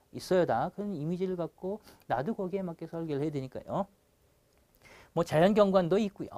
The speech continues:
여러 가지가 있습니다. 어쨌든, 음, 지도가 됐든 아니면은, 음, 그림으로 그려가지고 스케치가 좋든 어떤 의미에 대해서 그림으로 표현을 해서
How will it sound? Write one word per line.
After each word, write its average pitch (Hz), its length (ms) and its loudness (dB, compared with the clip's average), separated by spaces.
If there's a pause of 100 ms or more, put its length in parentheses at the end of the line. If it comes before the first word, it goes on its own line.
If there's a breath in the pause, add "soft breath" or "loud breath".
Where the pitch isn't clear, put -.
(180)
여러 131 160 -4
가지가 143 300 -2
있습니다. 135 500 -8 (160)
어쨌든, 202 340 0 (220 loud breath)
음, 151 80 -2
지도가 147 460 0
됐든 170 340 -6 (160)
아니면은, 165 460 -4 (100)
음, 160 140 -2
그림으로 226 540 6
그려가지고 123 580 -4
스케치가 - 580 -10
좋든 - 340 -6 (320 soft breath)
어떤 226 220 -2 (300 soft breath)
의미에 214 560 2
대해서 185 720 2
그림으로 147 600 -6
표현을 180 640 -6
해서 156 440 -2